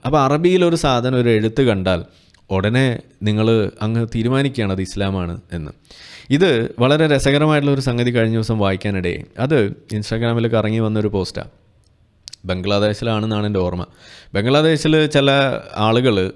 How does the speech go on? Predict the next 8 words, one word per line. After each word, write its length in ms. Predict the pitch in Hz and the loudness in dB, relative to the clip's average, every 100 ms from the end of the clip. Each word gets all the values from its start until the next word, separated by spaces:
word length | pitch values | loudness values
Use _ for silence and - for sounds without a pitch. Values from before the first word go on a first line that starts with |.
| - _ 95 | -12 _ -10
ഈ 260 | 95 95 | -6 -4
നിന്ന് 260 | 95 117 151 | -2 0 2
മൂത്രമൊഴിക്കുന്ന 720 | 151 135 131 120 113 110 107 | 0 0 0 2 0 -2 -2
ഒരു 140 | 101 98 | 0 -2
പ്രശ്നം 440 | 95 92 95 87 | -2 -6 -6 -6
നമ്മളുടെ 380 | 95 98 95 95 | -4 -2 -2 -2
പൊതു 360 | 104 101 113 - | -2 -2 -2 -4
ഇടങ്ങളിൽ. 480 | 90 87 85 85 | -6 -6 -6 -8